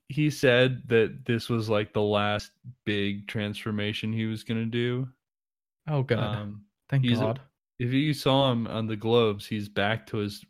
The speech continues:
Speaker 1: regular weight. <laughs>
Speaker 2: Yeah, yeah, he
Speaker 1: So,
Speaker 2: is.
Speaker 1: um, he's clearly gotten very good at, like,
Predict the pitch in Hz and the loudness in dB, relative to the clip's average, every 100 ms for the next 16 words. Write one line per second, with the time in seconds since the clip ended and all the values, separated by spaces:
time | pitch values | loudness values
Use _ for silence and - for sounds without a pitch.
0 | - 107 104 101 98 98 101 90 71 - | -4 -4 -2 -2 -2 0 0 0 -6 -12
1 | - - - _ _ - 240 120 104 185 | -20 -20 -20 _ _ 2 6 6 6 4
2 | 110 104 110 110 104 120 - _ _ _ | 4 0 -4 -2 -2 -4 -12 _ _ _
3 | _ _ _ _ - 107 107 104 104 113 | _ _ _ _ -12 -10 -6 -6 -8 -6
4 | 113 110 - 127 123 123 117 110 101 101 | -8 -10 -6 -2 0 0 0 0 -2 -2
5 | 104 104 104 104 104 101 85 110 104 - | 0 0 -2 -2 0 -2 -6 -8 -8 -8